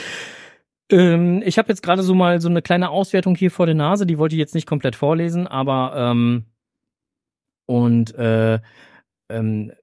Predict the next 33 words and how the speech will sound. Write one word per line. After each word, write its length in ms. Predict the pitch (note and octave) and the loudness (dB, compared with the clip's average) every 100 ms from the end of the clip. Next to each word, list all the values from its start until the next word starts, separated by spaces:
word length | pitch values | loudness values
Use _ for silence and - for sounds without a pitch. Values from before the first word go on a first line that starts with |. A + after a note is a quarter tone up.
| - | -4
insgesamt 540 | D#3+ - D#3 D#3+ F#3 | -4 -2 0 0 -2
achtundvierzig 560 | D#3 - F#3 F#3+ F3+ E3+ | -6 -4 -2 -2 -4 -4
Gespräche, 400 | D#3 - D#3+ E3 | -6 -2 -2 0
von 120 | D#3+ | -2
diesen 240 | D3+ D3+ C#3+ | 0 0 2
ganz 240 | C#3 - | 0 -2
vielen 340 | - F#3 G3+ | 0 2 4
Gesprächen 560 | F3+ E3 - D3 D3+ D3+ | 2 -2 -2 -4 -2 -4
waren 240 | C3+ C3+ | -2 -2
halt 220 | C3 C3 - | -2 -4 -4
Gespräche, 480 | B2+ - C3 C3+ | -10 -2 -2 0
wo 140 | B2+ A#2+ | -2 0
wichtige 320 | D3+ - C#3+ | -2 -2 -2
Informationen 580 | C3 B2+ B2 - D3 D3+ | 0 0 0 2 0 2
gegeben 400 | C3 C3 C#3+ D3 | 0 0 -2 -2
und 80 | B2 | -4
Probleme 460 | - B2+ C#3 C#3 | -4 -2 0 0
geklärt 400 | A#2 A2 C#3 D#3 | 0 -2 0 0
werden 240 | E3+ E3+ D#3+ | 0 -2 0
konnten. 500 | F3+ F3+ F#3 F3+ F#3+ | -2 0 -2 -2 -2
Ähm, 360 | C3+ C3+ C#3+ C3 | -2 0 0 -2
also 220 | B2+ B2+ | -6 -2
das 200 | B2+ - | -2 0
wurde 240 | C#3+ D3 | 0 0
halt 180 | C3 C3+ | 0 -2
dann 120 | C3 | -4
in 60 | C3+ | -2
der 80 | B2 | -2
Liste 260 | B2+ - | -2 -2
halt 80 | C3 | -2
nochmal 220 | C3 B2+ | 0 -2
extra 360 | C3+ - - A#2+ | -4 -8 -6 -2
halt 300 | B2+ A#2+ | 0 -2